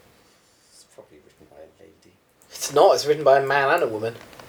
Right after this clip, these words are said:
Speaker 1: By, well, by the man. The
Speaker 2: It's written by the man. The woman was just there to
Speaker 1: to,
Speaker 2: kind of
Speaker 1: to, to proofread it for
Speaker 2: turn
Speaker 1: him.
Speaker 2: the pages for him
Speaker 1: Yeah, to, to
Speaker 2: in his
Speaker 1: proofread.
Speaker 2: type, put new paper into the typewriter.
Speaker 1: And, and to, to, to, to clean his typewriter ribbon.
Speaker 2: That's right.
Speaker 1: Ding!
Speaker 2: It's my favourite euphemism.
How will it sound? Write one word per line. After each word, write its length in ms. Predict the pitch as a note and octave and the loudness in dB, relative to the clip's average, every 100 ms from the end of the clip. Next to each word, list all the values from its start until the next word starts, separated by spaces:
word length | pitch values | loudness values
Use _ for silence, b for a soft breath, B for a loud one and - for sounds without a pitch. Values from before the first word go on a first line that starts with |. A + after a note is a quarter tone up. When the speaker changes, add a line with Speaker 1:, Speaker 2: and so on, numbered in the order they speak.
| G#2 | -6
Speaker 1:
By, 160 | G#2 G2+ | -4 -2
well, 240 | G2+ D2+ - | 2 0 0
by 180 | D#2+ | -4
the 100 | D#2+ | -4
man. 300 | - D#2+ D#2 | -6 -6 -8
The 120 | - G3 | -4 -2
Speaker 2:
It's 140 | G3+ | 0
written 140 | A#3 | 0
by 100 | D3 | 2
the 100 | C3 | 2
man. 200 | C3+ B2 | 2 -2
The 60 | C#3+ | 0
woman 200 | D#3 C#3+ | -2 -2
was 160 | B2 - | -8 -10
just 160 | A#2+ | -2
there 180 | B2+ A2+ | 0 0
to 260 | - A2 G#2 | 0 -4 -4
Speaker 1:
to, 220 | - C#3 A#2+ | -4 0 0
Speaker 2:
kind 140 | G#2 | 0
of 60 | - | -8
Speaker 1:
to, 100 | B2 | -8
to 180 | C3+ C3+ | -6 -6
proofread 500 | - F3+ - A#2 - | -8 -10 -10 -14 -16
it 80 | - | -4
for 100 | - | 2
Speaker 2:
turn 100 | D#3+ | 2
Speaker 1:
him. 40 | |
Speaker 2:
the 60 | D3+ | 4
pages 420 | D#3 D3 A#2+ - | 4 4 0 -4
for 160 | A#2+ | -2
him 160 | A#2+ A#2+ - - | -2 -6 -14 -18
Speaker 1:
Yeah, 120 | A2+ | -16
to, 180 | - - | -16 -18
to 160 | - - C3+ | -18 -14 -6
Speaker 2:
in 100 | C3 | -6
his 120 | A#2 | -2
Speaker 1:
proofread. 20 | |
Speaker 2:
type, 280 | D3 C3 - | 4 4 2
put 200 | E3 D#3 | -6 -6
new 120 | E3 | 0
paper 280 | D#3+ D3+ D3+ | 2 2 0
into 120 | C#3 | -8
the 80 | C3+ | -4
typewriter. 540 | C#3+ A#2+ A#2+ A#2 C#3 C3 - | 0 2 0 0 -4 -8 -14
Speaker 1:
And, 220 | B2 A#2+ | -16 -10
and 260 | G#2+ G#2+ A2 | -8 -8 -8
to, 220 | B2+ A#2 G#2+ - | -10 -10 -12 -16
to, 100 | G#2+ - | -16 -18
to, 160 | - A2+ | -16 -14
to 140 | - | -14
clean 320 | - C3 A2 | -10 -10 -10
his 180 | G#2 G#2 | -12 -12
typewriter 480 | - F#2 - F#2 - | -10 -8 -4 -4 -6
ribbon. 320 | - - F#2+ - - | -10 -10 -12 -14 -4
Speaker 2:
That's 240 | G3 - | -4 2
right. 260 | A2+ F2+ - - | 2 0 -8 2
Speaker 1:
Ding! 560 | G4+ G#4+ G#4 G#4 G#4 G4+ - - - - | 4 4 0 -4 -8 -12 -18 -20 -20 -8
Speaker 2:
It's 100 | - | -2
my 80 | C#3 | 0
favourite 380 | - D3 C3 | 4 4 2
euphemism. 420 | A2 - A2 A2+ | -10 -12 -12 -10